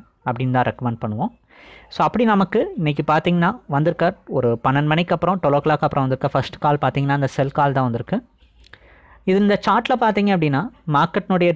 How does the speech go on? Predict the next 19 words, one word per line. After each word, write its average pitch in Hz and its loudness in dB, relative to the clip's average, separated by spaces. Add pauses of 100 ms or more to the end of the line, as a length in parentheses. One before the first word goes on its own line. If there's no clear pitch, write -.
ட்ரெண்டுக்கு 185 2 (140)
ஏத்த 147 0
மாதிரி 135 0 (120)
கேண்டில் 143 0
கலர் 139 2
செட் 135 -2
பண்ணியிருக்கோம். 113 -4 (360)
பையிங் 170 2
ட்ரெண்ட்னா 185 2 (140)
கிரீன் 170 0
கலர் 170 2
கேண்டில் 143 2
வர்ற 127 0
மாதிரியும், 117 -4 (500)
செல்லிங் 180 0
ட்ரெண்ட்னா 156 0 (120)
ரெட் 135 -2
கலர்ல 160 2 (100)
கேண்டில் 147 0